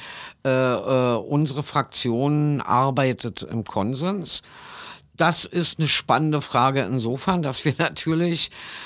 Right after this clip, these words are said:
dass du dich in dem Moment damit dazu verpflichtest, alle Fragen weitestgehend auszudiskutieren. Da bleiben,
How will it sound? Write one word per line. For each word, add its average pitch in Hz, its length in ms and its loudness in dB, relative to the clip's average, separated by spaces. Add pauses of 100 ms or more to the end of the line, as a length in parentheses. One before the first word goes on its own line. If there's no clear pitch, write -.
(220)
dass 139 300 0
du 170 60 -2
dich 143 220 0
in 120 120 -4
dem 151 160 2
Moment 160 360 0
damit 147 380 0
dazu 139 320 0
verpflichtest, 151 960 -2
alle 147 320 0
Fragen 139 680 0
weitestgehend 127 720 -2
auszudiskutieren. 120 1200 -4
Da 120 80 -2
bleiben, 113 540 -4